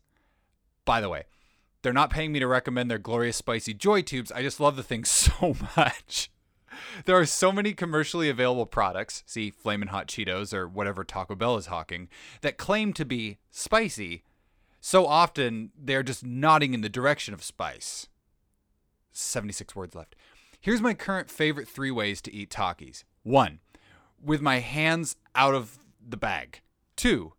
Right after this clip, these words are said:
as an additional crunch joy factor in a homemade burrito. Three, out of the bag without my hands.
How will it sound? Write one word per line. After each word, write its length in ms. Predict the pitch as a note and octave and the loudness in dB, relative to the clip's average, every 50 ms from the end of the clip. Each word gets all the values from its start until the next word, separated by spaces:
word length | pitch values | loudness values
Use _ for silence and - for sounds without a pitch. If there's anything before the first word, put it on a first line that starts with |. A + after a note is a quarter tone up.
| _ _ | _ _
as 140 | - D3+ C#3 | -4 -4 -2
an 80 | D#3 D3+ | -2 -4
additional 480 | D3 C3 D#3+ F3+ E3+ - F#3+ F#3+ D#3 | -4 0 0 0 0 0 -2 -2 -4
crunch 420 | - - - E3+ E3+ E3+ - - - | -4 -4 0 0 0 0 0 -6 -6
joy 240 | A#2+ C#3 D3+ D#3+ | -2 0 0 0
factor 400 | D3+ - C#3+ B2 A#2 A2 - B2 | 0 0 0 0 0 0 -4 -8
in 120 | A2+ A#2 A2 | -10 -8 -8
a 40 | G2+ | -6
homemade 360 | A#2+ B2+ A#2+ A#2+ A2 G2 F#2 | -6 -6 -4 -4 -6 -6 -6
burrito. 500 | B2 C3 C#3 C#3 A2+ F#2+ E2+ F2 F2+ - _ _ _ _ _ _ _ _ _ _ - | -6 -4 -2 -2 -2 -2 -2 -4 -4 -8 _ _ _ _ _ _ _ _ _ _ -12
Three, 420 | - - F#3+ D3+ A#2 F2+ D#2+ - _ _ _ _ _ _ _ _ _ _ _ _ _ _ _ _ _ - | -4 0 2 2 2 0 -4 -10 _ _ _ _ _ _ _ _ _ _ _ _ _ _ _ _ _ -2
out 200 | C3 D3 D#3+ F3 | 0 0 2 0
of 260 | F3+ E3+ D3+ C3 B2 | 0 -2 -4 -8 -8
the 60 | D3+ | -6
bag 440 | B2+ - B2 B2 A#2+ A#2 A#2 A2+ G#2 | -2 2 4 4 6 4 4 0 -4
without 480 | F#2+ G2 A#2 B2 A#2 C#3 D#3 E3 E3 B2+ | -10 -8 -6 0 4 6 6 6 6 2
my 140 | A#2 G#2 F#2 | -2 -6 -6
hands. 540 | E2+ F2+ E2+ D2+ D2+ E2 F2 - - - | -6 -8 -12 -12 -12 -14 -14 -16 -16 -16